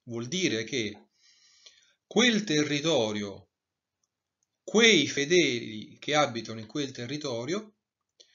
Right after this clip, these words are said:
sono sotto la guida di un vescovo, il vescovo di Viterbo.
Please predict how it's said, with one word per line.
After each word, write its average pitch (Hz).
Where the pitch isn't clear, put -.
sono 202
sotto 214
la 247
guida 185
di 165
un 135
vescovo, 101
il 202
vescovo 139
di 147
Viterbo. 104